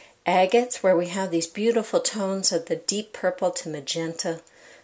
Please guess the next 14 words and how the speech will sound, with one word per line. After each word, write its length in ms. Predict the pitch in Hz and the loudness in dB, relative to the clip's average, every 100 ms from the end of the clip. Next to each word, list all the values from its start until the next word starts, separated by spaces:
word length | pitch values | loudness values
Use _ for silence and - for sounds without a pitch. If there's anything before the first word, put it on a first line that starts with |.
| _ | _
to 140 | - 156 | -2 -2
blue 580 | - 156 170 175 180 180 | -4 -2 0 0 -2 -6
to 160 | - 165 | -8 -8
greens. 800 | 147 151 151 160 175 190 - - _ - _ _ _ - - _ _ _ | -8 -8 -8 -8 -8 -10 -12 -16 _ -20 _ _ _ -20 -20 _ _ _
And 160 | 175 175 | -8 -4
then 160 | 175 | -2
the 100 | 170 | -2
gorgeous 760 | 160 196 208 214 240 - - - - - - _ _ _ _ _ _ _ _ _ - _ _ _ - - | -2 0 0 2 2 2 0 -6 -20 -20 -20 _ _ _ _ _ _ _ _ _ -20 _ _ _ -12 -8
Millefiori 800 | 185 196 196 196 202 185 170 160 | -4 -2 0 -2 -2 2 2 2
wheel 280 | 135 - 180 - - - - _ _ _ - - _ _ _ - | -2 -6 -10 -18 -20 -20 -20 _ _ _ -20 -20 _ _ _ -12
with 120 | 170 | -6
the 120 | - 165 | -2 0
vibrant 600 | 185 185 196 214 196 - | 4 4 6 2 0 -2
colors, 720 | - 190 185 185 190 - | -2 -2 -2 -4 -6 -8